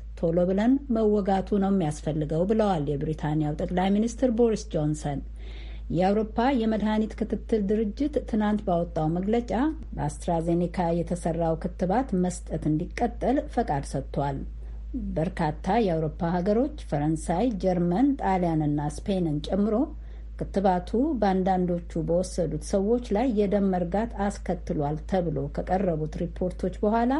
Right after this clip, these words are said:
ክትባቶቹ በሀገሮቻቸው እንዳይሰጡ አድርገው እንደነበረ ይታወሳል። የመድኃኒት ቁጥጥሩ ድርጅት በመግለጫው የኮቪድ አስራ ዘጠኝ ስርጭት ስጋት አሁንም በቀጠለበት በዚህ ወቅት ከዚያም በተጨማሪ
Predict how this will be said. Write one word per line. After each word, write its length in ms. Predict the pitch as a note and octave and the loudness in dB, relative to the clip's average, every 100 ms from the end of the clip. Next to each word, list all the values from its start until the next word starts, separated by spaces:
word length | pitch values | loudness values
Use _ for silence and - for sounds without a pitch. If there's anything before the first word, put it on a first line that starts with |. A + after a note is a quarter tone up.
| E4 - - - - | -2 -10 -12 -12 -8
ክትባቶቹ 800 | E3 - E3+ E3 D#3+ F#3+ F#3+ - C#4 | -6 -2 0 0 -2 -4 -6 0 0
በሀገሮቻቸው 1080 | A#3+ F3 E3 D#3+ D3+ - - D#3+ D3 - E3 D#3 | 2 0 0 0 -2 -4 -6 -4 -4 -4 -4 -2
እንዳይሰጡ 720 | F3 F3 E3+ D#3+ G#3+ G3+ - C#4 C#4 | 0 0 -2 -2 -2 -2 -2 -2 0
አድርገው 420 | A3 G3 E3 D3+ D3+ | -2 -2 -2 -2 -2
እንደነበረ 580 | D3+ D3 D3 - D3+ E3+ A3 A#3+ | -2 -2 -4 -4 -2 0 -2 -2
ይታወሳል። 800 | G3 F#3 - C3+ C#3+ C3+ D3+ D3 B2+ - - - - - - | -6 -4 -4 -4 -4 -2 -2 -2 -4 -8 -10 -10 -10 -10 0
የመድኃኒት 500 | A3+ A#3+ C4 C4 C4+ | 2 4 4 4 2
ቁጥጥሩ 400 | C4+ B3+ B3 A#3+ A#3 | 2 0 4 4 4
ድርጅት 400 | G#3+ A3 G3+ G#3+ | 4 2 2 0
በመግለጫው 720 | G#3 G#3+ G3 F#3+ F3+ - G#3 D4+ | 2 2 2 2 2 2 2 4
የኮቪድ 460 | A#3 G3+ G#3+ G#3+ G#3+ | 4 2 2 4 4
አስራ 260 | G#3 - G3 | 2 0 0
ዘጠኝ 340 | G3 G3 A3 A3+ | 0 0 2 0
ስርጭት 520 | G#3+ G3+ G3 - G#3+ - | 0 0 -2 -2 -6 -2
ስጋት 420 | G#3+ G3+ G#3+ G#3+ | 0 2 2 2
አሁንም 400 | A3 G3+ G3+ G3+ | 0 2 4 2
በቀጠለበት 800 | F#3 F#3 F3+ - D#3+ D#3 - D3+ | 2 0 -2 0 0 0 -2 -2
በዚህ 340 | F3+ F3 F3+ A3 | 2 2 4 2
ወቅት 280 | D#4 - - - - - | 2 -4 -12 -12 -12 -6
ከዚያም 460 | C#3+ D3 E3+ F3 | -6 -2 0 0
በተጨማሪ 720 | F3 E3+ F#3 F#3+ F#3+ F#3+ G3 | 0 -2 -2 0 0 2 2